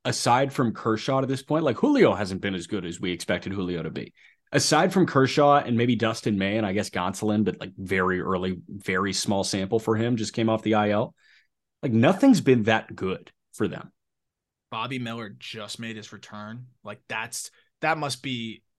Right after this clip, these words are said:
Speaker 2: a breath of fresh air for
Speaker 1: I
Speaker 2: them.
Speaker 1: guess
Speaker 2: And
Speaker 1: that's their saving grace.
Speaker 2: so Bobby Miller, like, we talk about the shoulder and, like, how that can, you know, hit a little shoulder discomfort. I think it was very precautionary. First start back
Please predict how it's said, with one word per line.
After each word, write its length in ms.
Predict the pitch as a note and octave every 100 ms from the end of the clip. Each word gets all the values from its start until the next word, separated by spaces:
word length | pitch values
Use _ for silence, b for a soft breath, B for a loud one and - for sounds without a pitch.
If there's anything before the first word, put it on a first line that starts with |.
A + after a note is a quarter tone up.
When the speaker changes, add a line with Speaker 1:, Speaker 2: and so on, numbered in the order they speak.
| _ _
Speaker 2:
a 80 | A#2
breath 400 | A2+ B2+ B2+ B2
of 100 | B2
fresh 320 | - A2 G2
air 200 | A2 C3
for 120 | B2+ -
Speaker 1:
I 60 |
Speaker 2:
them. 80 | G2
Speaker 1:
guess 120 | F#3+ -
Speaker 2:
And 60 |
Speaker 1:
that's 260 | F#3+ F#3 -
their 160 | F3
saving 440 | D3 - D#3+ D3 C3+
grace. 600 | A2+ D3+ F3+ - - - _ _ _
Speaker 2:
so 200 | - B2+
Bobby 320 | G#2+ B2+ C#3 C#3+
Miller, 360 | C#3 C3+ C3
like, 140 | A#2+ A#2 _ B2+
we 160 | D#3+ E3
talk 140 | E3
about 140 | D#3 C3+
the 60 |
shoulder 480 | - C#3+ C3 C3+ C3+
and, 100 | B2+
like, 160 | A2+ A2
how 120 | B2+
that 120 | B2 A2+
can, 160 | A#2+
you 60 | C3
know, 40 | G#2+
hit 140 | B2+
a 40 |
little 180 | A#2+ A#2+
shoulder 360 | A2 A#2+ A#2+ B2
discomfort. 640 | A#2 - B2+ A2+ C#3 C3+
I 80 | B2
think 180 | A#2+ A#2
it 40 |
was 140 | A#2+ A2+
very 220 | A2+ A#2
precautionary. 800 | A2 G#2 G#2+ G#2 B2 B2 B2+ C3 _ _ _ -
First 200 | D3 C3
start 280 | D#3 C#3 G2
back 480 | A2+ A2+ B2+ -